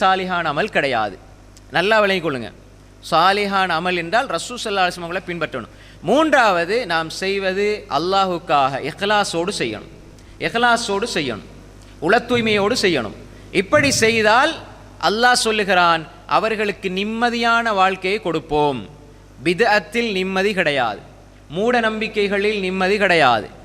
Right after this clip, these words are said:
ஷிர்கில் நிம்மதி கிடையாது, குஃப்ரில் நிம்மதி கிடையாது. அப்ப அல்லாஹ் சொல்கின்றான், "மன் அமில ஸாலிஹம் மின் ذكر أو أنثى وهو مؤمن فلنحيينه حياة طيبة."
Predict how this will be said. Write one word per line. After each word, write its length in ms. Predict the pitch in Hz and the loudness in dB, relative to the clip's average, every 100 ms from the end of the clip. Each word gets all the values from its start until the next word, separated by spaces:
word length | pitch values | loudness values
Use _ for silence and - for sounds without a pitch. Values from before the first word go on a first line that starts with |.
| - - - | -20 -12 -4
ஷிர்கில் 420 | 220 240 233 240 | -2 -2 -2 -4
நிம்மதி 360 | 214 196 196 226 | -2 -2 -2 0
கிடையாது, 520 | 208 175 151 120 107 - - - - - - - - - - | 0 2 2 2 -2 -14 -20 -20 -20 -20 -20 -20 -20 -20 -6
குஃப்ரில் 400 | 226 233 247 254 | -4 -2 0 0
நிம்மதி 340 | 220 202 196 220 | 0 0 0 0
கிடையாது. 460 | 202 165 131 107 90 - - - | 2 2 2 0 -4 -18 -18 -6
அப்ப 240 | 147 165 | 0 2
அல்லாஹ் 440 | 202 247 254 - 220 | 2 2 2 2 -2
சொல்கின்றான், 760 | 208 190 175 151 156 202 247 262 - - - - | -2 -4 -4 0 2 2 -2 -8 -20 -20 -20 -8
"மன் 220 | 143 180 | -2 0
அமில 440 | 170 208 240 233 185 - | 2 0 0 -2 -2 0
ஸாலிஹம் 520 | 190 175 208 208 180 | 0 0 -2 -6 -6
மின் 260 | 175 165 | -8 -4
ذكر 440 | 190 226 202 175 151 | -4 -2 -2 -2 -2
أو 240 | 165 190 | -2 -2
أنثى 360 | 220 196 185 156 - - - | -4 0 0 0 -6 -14 -6
وهو 340 | 170 190 165 | -2 0 0
مؤمن 540 | 165 214 220 233 302 285 - - - | -2 -4 -2 -2 -2 -4 -14 -16 -2
فلنحيينه 1160 | 165 165 165 170 170 180 170 156 156 147 147 135 151 | 0 0 -4 -8 -10 -6 -6 -6 -6 -6 -6 -6 -2
حياة 800 | 147 160 180 196 190 214 233 247 | 0 0 0 0 -4 -8 -8 -6
طيبة." 680 | 190 135 123 117 110 110 | -4 -4 -4 0 0 0